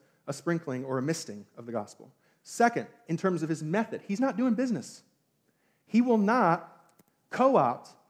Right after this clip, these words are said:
the mission of God to be done by business, what's supposed to be done by family. He won't do it. He won't justify the ends by the means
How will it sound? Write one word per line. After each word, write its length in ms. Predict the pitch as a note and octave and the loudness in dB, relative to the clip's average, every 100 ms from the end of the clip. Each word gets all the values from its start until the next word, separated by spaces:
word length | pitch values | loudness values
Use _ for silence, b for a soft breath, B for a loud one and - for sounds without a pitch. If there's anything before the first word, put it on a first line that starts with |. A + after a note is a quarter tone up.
| _ | _
the 80 | F3 | 0
mission 340 | E3+ A3+ A#3+ | 2 2 2
of 100 | F#3+ | 0
God 340 | D#3 G#3+ D3 C3+ | 2 2 0 -2
to 80 | D#3+ | -8
be 80 | |
done 240 | D3 F3+ G3 | 0 0 2
by 140 | F3 | 0
business, 420 | C#3 G3+ F#3 B2+ | 2 2 2 -4
what's 160 | - C#3+ | -8 -8
supposed 280 | E3 F3 E3 | -6 -6 -6
to 60 | |
be 60 | D#3+ | -2
done 160 | D#3 D#3 | -2 -2
by 120 | D3 | -4
family. 360 | F#3 G#3 C#3+ F#2 _ _ _ _ _ _ _ | -4 -6 -6 -12 _ _ _ _ _ _ _
He 100 | G3 | 2
won't 200 | G#3 D#3+ | 4 4
do 140 | B3+ | 2
it. 160 | A#3 - - _ _ _ _ _ _ _ _ _ | 2 0 -10 _ _ _ _ _ _ _ _ _
He 140 | _ G3 | _ 2
won't 260 | A#3 B3+ | 4 2
justify 680 | D3+ G#3 B3+ - B3+ E3+ D#3+ | 2 0 0 0 0 2 2
the 120 | D#3+ D#3+ | 2 -2
ends 280 | A3 A#3+ E3 | 0 0 0
by 120 | E3 | 0
the 100 | D3 | 0
means 340 | G3 C4+ F3 | 0 -2 -2